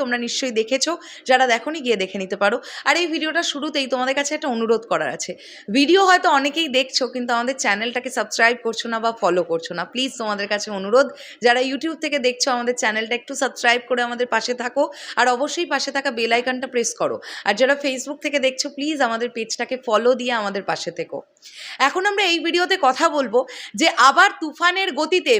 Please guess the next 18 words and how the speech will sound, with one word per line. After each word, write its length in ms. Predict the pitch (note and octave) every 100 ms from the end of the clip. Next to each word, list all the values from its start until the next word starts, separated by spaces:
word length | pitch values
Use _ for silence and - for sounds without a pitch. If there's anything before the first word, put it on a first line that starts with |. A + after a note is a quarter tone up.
| F#3+
বাংলাদেশের 520 | A#3+ C4+ D4 D#4 E4 D#4+
স্টার 280 | - D4+ E4+ F4+
সিনেপ্লেক্সের 580 | E4 D#4+ D#4+ E4 D#4+ E4 B3+
বিভিন্ন 300 | C4+ E4 E4+ F4 -
শাখাতে 420 | C4+ C4+ D#4 A#3+ D#3+ - -
তুফানের 480 | D#4 C#4 E4+ D#4+ E4 C#4 -
শো 140 | D#4+ D#4+ -
শুরু 180 | C4+ A#3
হয়ে 180 | G3+ E3
গেল। 120 | D3+ C#3 - _ - - - -
বন্ধুরা, 280 | C#4 D#4 F4+ E4
আমরা 140 | D#4+ C#4
জানি 200 | B3 C#4 D#4 A#3
বাংলাদেশের, 540 | A#3+ B3+ C4+ - D4+ B3+ - G#3
আহ, 180 | G#3+ G#3+ - _ _ _ -
কিছুদিন 340 | C4 D4+ D4 C#4
আগে 140 | B3+ C#4+
খুব 120 | C#4+